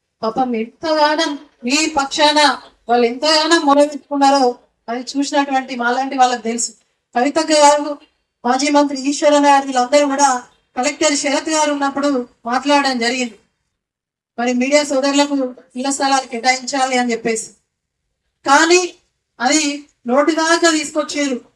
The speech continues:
మరి కవితక్క గారు, ఈశ్వరన్న గారు, మా జిల్లా పార్టీ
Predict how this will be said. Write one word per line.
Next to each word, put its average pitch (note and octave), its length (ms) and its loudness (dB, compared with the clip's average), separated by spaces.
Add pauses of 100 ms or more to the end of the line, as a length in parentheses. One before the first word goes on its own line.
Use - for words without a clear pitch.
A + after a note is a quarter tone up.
(580)
మరి A#3+ 220 0
కవితక్క C#4 340 -2 (120)
గారు, C#4 260 2
ఈశ్వరన్న C4+ 460 -6
గారు, C#4+ 160 0 (100)
మా B3+ 80 0 (160)
జిల్లా B3+ 200 -2 (100)
పార్టీ C4 220 -4